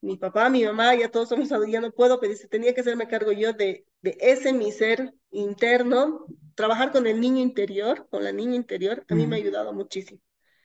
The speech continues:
Speaker 1: ¿no? El
Speaker 2: Sí.
Speaker 1: reconocer, el darme, el dar, alimentar a mí, nutrir a mí, nutrirme a mí misma, ¿no? El cuidarme de mí misma, porque, claro, es tomar una responsabilidad, ¿no? Entonces era, eh, como ir...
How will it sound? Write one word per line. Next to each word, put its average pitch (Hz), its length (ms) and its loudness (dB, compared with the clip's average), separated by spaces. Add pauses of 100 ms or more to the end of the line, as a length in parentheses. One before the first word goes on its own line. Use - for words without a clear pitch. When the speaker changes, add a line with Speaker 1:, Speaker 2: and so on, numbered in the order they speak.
(240)
Speaker 1:
¿no? 247 160 2
El 233 120 4 (400)
Speaker 2:
Sí. 156 80 -4
Speaker 1:
reconocer, 214 320 -2
el 208 140 0
darme, 208 520 0 (280)
el 202 160 -2
dar, 220 280 4
alimentar 220 680 2
a 254 80 4
mí, 214 300 -2
nutrir 262 520 4
a 262 80 6
mí, 214 240 -2
nutrirme 269 520 2
a 254 40 4
mí 240 160 0
misma, 233 560 -2
¿no? 226 180 -2
El 247 160 0
cuidarme 233 600 2
de 214 100 -2
mí 196 160 -2
misma, 226 600 -4 (1200)
porque, 240 540 2
claro, 277 220 6
es 247 120 4
tomar 254 260 4
una 269 140 4
responsabilidad, 196 1080 -4
¿no? 247 100 2
Entonces 247 420 2
era, 233 320 2
eh, 196 240 -6 (240)
como 220 280 0
ir... 247 280 2